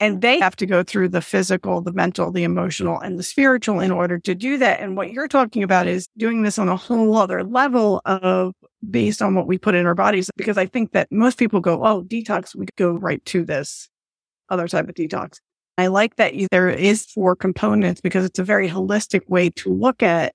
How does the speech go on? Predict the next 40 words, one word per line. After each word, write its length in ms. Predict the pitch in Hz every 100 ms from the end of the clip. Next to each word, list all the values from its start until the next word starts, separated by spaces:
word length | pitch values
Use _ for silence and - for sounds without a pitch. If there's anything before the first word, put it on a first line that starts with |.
| -
detoxing. 720 | 208 - 190 185 - 170 170 -
And 260 | 202 196 185
for 120 | 214
me, 220 | 247 277
I 240 | - 226 277
even 300 | 226 208 196
know, 240 | 190 185
as 260 | - 185 190
you 60 |
were 100 | 175
talking, 360 | - 233 226 220
I 40 | -
remember 320 | 196 202 202
I 60 | 170
used 240 | 190 185 -
to 80 |
smoke 320 | 175 - 175 - -
and 140 | 185
I 80 | 165
quit 280 | - 190 -
five 240 | - 170 175
years 220 | 170 185
after 220 | - 170
I 60 | 185
started. 380 | 214 220 180 - _ -
And 100 | 190
I 40 |
remember 600 | 190 208 208 220 269 269
the 120 | 220 196
physical 440 | 269 277 285 214
because 280 | 208 196 190
I 80 | 180
was 140 | 175
starting 360 | - 240 226 208
to 60 |
get 240 | 202 180 -
welts 400 | 180 202 254 -
on 140 | 196
my 160 | 175 175
neck. 460 | 196 240 269 -